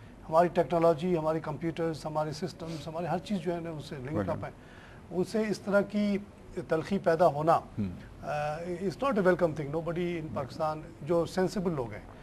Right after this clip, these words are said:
Speaker 2: बिल्कुल।
Speaker 1: कुछ तो जिहादी हैं जो कहते हैं, "जी, अमेरिका को हम
Speaker 2: नहीं,
Speaker 1: डंडे से
Speaker 2: चलिए,
Speaker 1: मार के
Speaker 2: इन,
Speaker 1: ख़त्म
Speaker 2: इन
Speaker 1: कर देंगे।"
Speaker 2: factors को भी अगर एक तरफ रखते हुए अगर हम देखें, तो हमारे,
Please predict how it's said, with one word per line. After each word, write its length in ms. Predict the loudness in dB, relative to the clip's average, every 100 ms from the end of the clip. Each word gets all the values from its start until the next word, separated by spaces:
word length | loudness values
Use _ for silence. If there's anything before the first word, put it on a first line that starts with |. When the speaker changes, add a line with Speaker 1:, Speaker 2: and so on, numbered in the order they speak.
| -12
Speaker 2:
बिल्कुल। 260 | -4 -2
Speaker 1:
कुछ 80 | 0
तो 80 | 0
जिहादी 380 | 8 10 10 8
हैं 160 | 4 4
जो 120 | 2
कहते 220 | -2 -2
हैं, 60 | -4
"जी, 80 |
अमेरिका 420 | -4 -4 -4 -4 -2
को 120 | -2
हम 260 | -4 -6 -10 0
Speaker 2:
नहीं, 200 | 2 6
Speaker 1:
डंडे 240 | 8 10 10
से 60 |
Speaker 2:
चलिए, 180 | 10 12
Speaker 1:
मार 160 | 12 12
के 120 | 10
Speaker 2:
इन, 100 | 6
Speaker 1:
ख़त्म 120 | 6
Speaker 2:
इन 100 | 6
Speaker 1:
कर 60 | 6
देंगे।" 200 | 8 6
Speaker 2:
factors 260 | 6 4
को 120 | 4 4
भी 180 | 6
अगर 260 | 4 4 4
एक 140 | 4
तरफ 280 | 4 2 2
रखते 200 | -2 2
हुए 160 | 4 4
अगर 140 | 2
हम 160 | 0 0
देखें, 280 | -2 -2 -4
तो 80 |
हमारे, 480 | -2 0 2 2 0